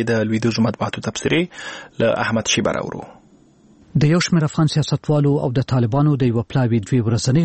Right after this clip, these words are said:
Speaker 2: غونډې ته یو شمېر لویدیځو چاپي خپرونو پاملرنه کړې ده. دا غونډه پرون د طالبانو له یوه پلاوي سره په ماسکو کې پیل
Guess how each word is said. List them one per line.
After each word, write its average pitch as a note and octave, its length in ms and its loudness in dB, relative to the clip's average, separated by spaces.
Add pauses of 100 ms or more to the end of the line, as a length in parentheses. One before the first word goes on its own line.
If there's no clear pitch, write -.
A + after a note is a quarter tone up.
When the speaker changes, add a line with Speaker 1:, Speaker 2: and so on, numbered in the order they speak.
Speaker 2:
غونډې D#3 300 2
ته D#3 60 2 (300)
یو D3 80 4 (140)
شمېر D#3 260 2 (160)
لویدیځو A#2+ 480 2 (120)
چاپي - 300 -2
خپرونو A2+ 460 2 (140)
پاملرنه C3+ 500 2
کړې A#2+ 240 -4
ده. G#2+ 60 -4 (760)
دا D#3+ 140 4
غونډه D3 260 0
پرون D3 240 2
د C#3 140 0
طالبانو C#3 460 2
له B2+ 100 2
یوه A#2+ 180 0
پلاوي C#3+ 300 2
سره D3 200 0
په C3 140 2
ماسکو A#2+ 300 -2
کې - 140 -4 (100)
پیل A#2 140 0